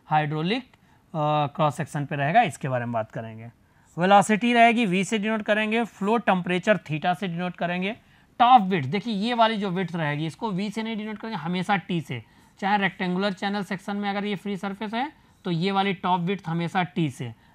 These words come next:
अगर ये हमारा क्रॉस सर्कुलर में अगर फ्लो कर रहा है, यहाँ पे फ्री सरफेस है, तो ये नहीं कि किससे, ये वाली जो होगी, ये T से डिनोट करेंगे, ओके। तो टॉप विड्थ ये हो जाएगा, समझ गए। और, अ, उसके बाद में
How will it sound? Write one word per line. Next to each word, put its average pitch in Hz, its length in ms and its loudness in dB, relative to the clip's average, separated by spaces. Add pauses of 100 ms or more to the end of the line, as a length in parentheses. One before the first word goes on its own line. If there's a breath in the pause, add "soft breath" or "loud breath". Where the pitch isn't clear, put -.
अगर 175 200 0
ये 185 180 2
हमारा 185 320 4
क्रॉस 180 580 -2
सर्कुलर 185 360 -4
में 185 140 -2
अगर 180 180 -2
फ्लो 175 240 -4
कर 170 160 -4
रहा 160 240 2
है, 196 240 0 (360 soft breath)
यहाँ 165 220 2
पे 180 140 -4
फ्री 180 240 -2
सरफेस 170 420 -6
है, 202 220 -2 (400 soft breath)
तो 170 60 -6
ये 180 240 0
नहीं 190 220 -2
कि 175 100 -8
किससे, 165 280 -6
ये 156 200 -2
वाली 170 280 0
जो 160 200 -4 (320)
होगी, 156 240 -2
ये 220 320 -4
T 156 80 2
से 151 120 -4
डिनोट 127 260 -6
करेंगे, 113 280 -10
ओके। 285 220 -2 (360 soft breath)
तो 165 60 -4
टॉप 185 300 6
विड्थ 202 380 0 (240)
ये 160 80 -2
हो 135 120 -2
जाएगा, 110 420 -10 (640)
समझ 165 160 -4
गए। 277 160 2 (680 soft breath)
और, 160 300 6
अ, 170 320 6 (180)
उसके 175 260 0
बाद 180 220 6
में 220 340 0